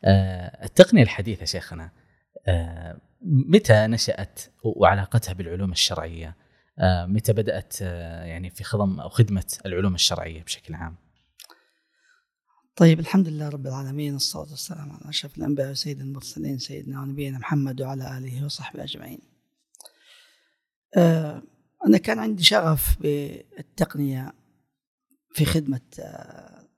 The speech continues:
Speaker 2: تخصص، آه، الحديث الشريف،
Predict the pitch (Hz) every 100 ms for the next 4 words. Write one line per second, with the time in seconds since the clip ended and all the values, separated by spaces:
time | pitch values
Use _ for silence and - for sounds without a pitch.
0 | _ _ 151 - 143 - 139 - - -
1 | - - - _ _ - 147 139 - -
2 | - 147 175 -